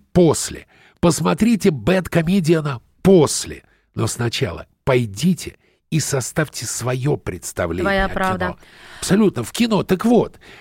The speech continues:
Speaker 1: сейчас к нам придёт человек, которого не так много, как Александра Петрова. Э, вы это услышите уже через несколько минут.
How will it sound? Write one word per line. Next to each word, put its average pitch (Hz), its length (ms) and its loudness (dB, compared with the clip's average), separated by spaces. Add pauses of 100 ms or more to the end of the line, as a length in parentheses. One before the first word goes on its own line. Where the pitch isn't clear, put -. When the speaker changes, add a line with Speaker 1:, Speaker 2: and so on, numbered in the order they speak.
(220)
Speaker 1:
сейчас 208 460 2
к - 80 -14
нам 165 160 -2
придёт 175 400 0
человек, 190 460 0
которого 165 540 2 (480)
не 160 360 -2
так - 580 -8 (100)
много, 110 600 -6
как 156 220 -4
Александра 151 500 -2
Петрова. 147 640 -4 (840)
Э, 131 160 2
вы 147 340 2
это 127 220 -2
услышите 117 640 -2
уже 107 320 0
через 113 440 -2
несколько 123 520 -6
минут. 78 360 -18